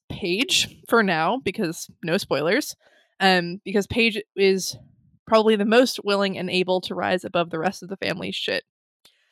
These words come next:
Um, Beard of Valor said they'd wanna work with Peter because he sucks so bad that you won't feel bad when he gets got by brownies. Also, he's probably not explicitly part of Grandma Rose's deal, so maybe he's not, like,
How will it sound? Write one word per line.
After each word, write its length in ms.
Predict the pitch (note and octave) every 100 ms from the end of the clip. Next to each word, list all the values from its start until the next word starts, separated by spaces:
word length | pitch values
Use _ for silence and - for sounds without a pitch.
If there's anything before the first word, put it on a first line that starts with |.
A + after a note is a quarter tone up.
| _ _ _ -
Um, 300 | F#3+ F3+ F3+ - _
Beard 200 | F#3 F#3+
of 180 | A3 A3 -
Valor 500 | F3+ F3+ F3 G#3+ C#4+
said 180 | - F#3+
they'd 260 | F#3 F3
wanna 200 | F3 E3+
work 180 | E3 E3+
with 200 | F#3 F3+ _
Peter 420 | - F3 F#3 B3+ - _ _ _ _
because 380 | G#3 G3 F#3+ F#3
he 160 | - G3+
sucks 300 | - F#3 -
so 160 | G#3
bad 380 | G#3 F3 F#3+ B3+
that 120 | F#3+ F3
you 120 | F3
won't 240 | G3 C4
feel 160 | A#3+ G3
bad 340 | E3+ D#3+ F#3 - _ -
when 120 | F3+
he 100 | F#3+
gets 200 | F#3 -
got 240 | - F#3 -
by 160 | F3+
brownies. 600 | F3+ E3 C3 G2 - - _ _ _ _ _ _
Also, 200 | G#3+ A#3
he's 160 | A#3 A#3+
probably 340 | - A3 A3
not 180 | A3 G#3
explicitly 400 | F#3 - G#3 G#3+
part 280 | G3+ - F#3+
of 140 | - E3+
Grandma 240 | F3+ F3+
Rose's 420 | F3+ F3+ F3+ F3+
deal, 320 | E3+ F3+ G3 C#4+
so 140 | -
maybe 200 | F3+ E3
he's 180 | F#3 -
not, 200 | F3+ D#3
like, 240 | D#3+ E3+